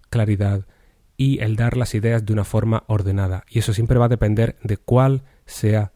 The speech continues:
tu historia. Vuelvo a repetir lo que tantas veces he dicho, lo importante es tu historia, y las palabras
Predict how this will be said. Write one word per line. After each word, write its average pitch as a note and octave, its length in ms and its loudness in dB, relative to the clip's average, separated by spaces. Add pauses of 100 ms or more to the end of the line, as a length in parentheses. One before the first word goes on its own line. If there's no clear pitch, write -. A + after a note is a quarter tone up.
tu - 80 -6
historia. G2+ 320 -2
Vuelvo G2+ 300 0
a A#2+ 40 0
repetir A2 420 -2
lo G#2+ 100 0
que G#2 100 -4
tantas G#2 300 -2
veces G#2+ 300 -4
he G#2+ 40 -4
dicho, G#2 300 -2
lo G#2 100 2
importante C#3 760 0
es B2 320 -2
tu A2 120 -2
historia, F#2+ 580 -2 (100)
y B2+ 120 2
las B2 160 2
palabras B2+ 600 2